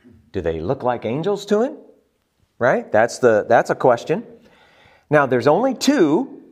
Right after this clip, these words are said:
and so we talked about this last week. Well, where's the other one? The one that we, you know, kind of have been calling God in whatever form that is. Where's he? Now, if we assume that God keeps his word,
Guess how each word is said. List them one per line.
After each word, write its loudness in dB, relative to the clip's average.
and 0
so 4
we 0
talked 0
about 0
this -4
last 2
week. -2
Well, 2
where's 2
the 2
other 2
one? -4
The 2
one 2
that 0
we, -4
you -2
know, -2
kind -4
of -10
have -4
been -4
calling -2
God -2
in -4
whatever 2
form 0
that 2
is. 0
Where's 2
he? -2
Now, 2
if 0
we 2
assume -2
that 0
God 0
keeps -6
his 0
word, 0